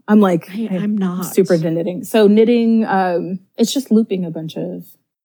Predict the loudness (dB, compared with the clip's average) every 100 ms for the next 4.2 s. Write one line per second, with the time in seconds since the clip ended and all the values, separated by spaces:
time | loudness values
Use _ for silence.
0 | _ 0 2 2 -2 -10 -8 -8 -8 -8
1 | 0 0 2 0 0 -10 -10 -10 -12 -16
2 | _ 2 4 4 2 0 -2 -2 -2 -2
3 | -2 -2 -2 -2 -4 -8 -8 -10 -10 -8
4 | -8